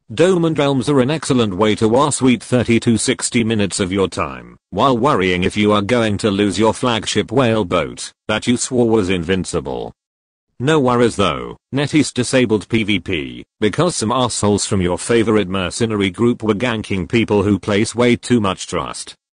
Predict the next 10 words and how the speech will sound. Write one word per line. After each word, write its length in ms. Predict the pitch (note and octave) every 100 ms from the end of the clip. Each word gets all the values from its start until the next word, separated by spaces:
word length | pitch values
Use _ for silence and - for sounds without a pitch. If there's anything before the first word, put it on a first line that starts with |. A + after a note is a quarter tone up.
| _ -
in 140 | C3+
your 160 | B2 A2+
average 360 | B2+ B2 A2+
internet 460 | B2 A#2+ A#2 A2 -
stranger. 720 | - - F#2 D#2 D2+ B1+ A1+ _ _ _ _ _ _ -
Once 340 | E3 F#3 -
we 160 | G#2 G2
finish 380 | A2 G#2 -
one 240 | G#2 C#3 C3+
tower, 480 | B2 A#2 G2+ A2+